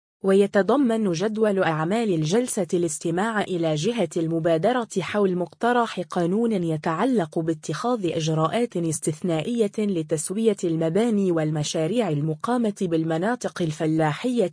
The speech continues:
ذات الوظيفة المتحولة، وهو المقترح عدد مائة وواحد لسنة ألفين وخمسة وعشرون. ويطرح هذا الملف إشكاليات متصلة باستعمال الأراضي الفلاحية،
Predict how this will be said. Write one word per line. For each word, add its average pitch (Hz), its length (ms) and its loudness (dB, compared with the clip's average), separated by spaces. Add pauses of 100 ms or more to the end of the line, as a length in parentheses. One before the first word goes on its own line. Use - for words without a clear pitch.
ذات 175 360 0
الوظيفة 160 760 0
المتحولة، 175 960 0 (240)
وهو 208 320 2
المقترح 220 840 0
عدد 196 400 0
مائة 202 540 0
وواحد 180 640 0
لسنة 196 520 -2
ألفين 185 640 0
وخمسة 220 640 -2
وعشرون. 175 920 0 (680)
ويطرح 190 640 0
هذا 208 400 0
الملف 175 600 0
إشكاليات 190 880 0
متصلة 185 880 -2
باستعمال 170 840 -2
الأراضي 185 500 0
الفلاحية، 165 960 0